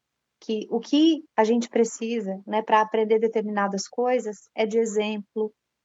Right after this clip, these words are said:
é de afeto, é de pessoas que nos incentivem e que nos ajudem a reconfigurar o sentido da nossa vida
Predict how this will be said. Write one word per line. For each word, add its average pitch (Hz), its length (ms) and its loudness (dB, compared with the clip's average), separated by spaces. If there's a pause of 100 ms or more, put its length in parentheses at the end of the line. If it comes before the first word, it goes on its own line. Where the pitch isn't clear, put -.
(260)
é 214 60 -2
de 208 100 0
afeto, 202 720 -2 (500)
é 214 60 2
de 202 100 -4
pessoas 226 320 0
que - 100 -8
nos 220 160 -2
incentivem 214 840 -8 (320)
e 226 80 -12
que 247 120 -8
nos 233 140 -2
ajudem 226 640 -2
a 208 80 -2
reconfigurar 240 680 2
o 233 40 2
sentido 240 500 -4
da 214 140 -2
nossa 208 300 -6
vida 202 440 -4